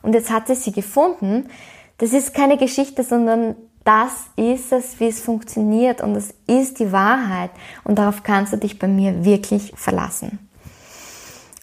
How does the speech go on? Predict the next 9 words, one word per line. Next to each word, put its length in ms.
Ja, 360
damit 560
war's 340
das 400
für 260
heute 280
für 160
mich. 360
Ähm, 920